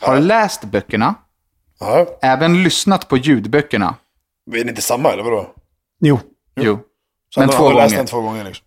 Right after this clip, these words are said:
Speaker 1: Ja. Säsong ett är nästintill identisk med första
Speaker 2: Vilken
Speaker 1: boken.
Speaker 2: film pratar vi om? Just det, Game of Thrones, va?
Speaker 1: Ja.
Speaker 2: Nej, men jag, jag, jag, jag, jag, jag tänkte på Sagan om ringen, för jag vet inte varför, men ja, skitsamma. Okej, så han har läst de första böckerna.
Speaker 1: Ja, så att säsong ett är som böckerna.
Speaker 2: Same, same, okej.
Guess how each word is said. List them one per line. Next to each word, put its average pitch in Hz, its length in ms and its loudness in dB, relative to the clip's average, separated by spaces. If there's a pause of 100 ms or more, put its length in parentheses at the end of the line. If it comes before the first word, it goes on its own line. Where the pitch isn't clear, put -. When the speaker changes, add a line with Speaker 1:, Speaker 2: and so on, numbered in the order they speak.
Speaker 1:
Ja. 113 240 -2 (1000)
Säsong 190 540 0
ett - 380 -6
är 143 100 0
nästintill 151 800 -2 (200)
identisk 139 760 -2
med 117 140 -4
första 110 240 -4
Speaker 2:
Vilken 120 140 0
Speaker 1:
boken. 151 100 -2
Speaker 2:
film 165 140 -2
pratar 160 220 2
vi 147 60 0
om? 127 80 -4
Just 143 120 -6
det, 127 60 -8
Game 123 200 -6
of - 60 -12
Thrones, 98 220 -12
va? 110 100 -10 (600)
Speaker 1:
Ja. - 80 -6 (520)
Speaker 2:
Nej, 120 80 -6
men 175 120 4 (140)
jag, - 0 -
jag, 262 440 4
jag, 214 180 4
jag, - 360 2
jag, 247 100 2
jag 180 80 4
tänkte 180 200 0
på 175 180 4
Sagan 180 420 4
om 175 60 4
ringen, 190 260 2
för 139 120 -4
jag 139 80 2
vet 135 120 2
inte 131 120 -2
varför, 135 240 2
men 117 120 -4
ja, 131 140 4
skitsamma. 123 360 -2 (460)
Okej, 147 300 2
så - 80 -2
han 147 80 0
har 156 60 2
läst 165 300 2
de 139 100 -4
första 131 340 -2
böckerna. 104 300 -4
Speaker 1:
Ja, 127 160 4
så 147 120 0
att 139 120 -2
säsong 156 360 2
ett 143 300 -2
är 107 480 0
som 95 260 -2
böckerna. 95 360 -6
Speaker 2:
Same, - 480 -6
same, 98 220 -6
okej. 123 320 -2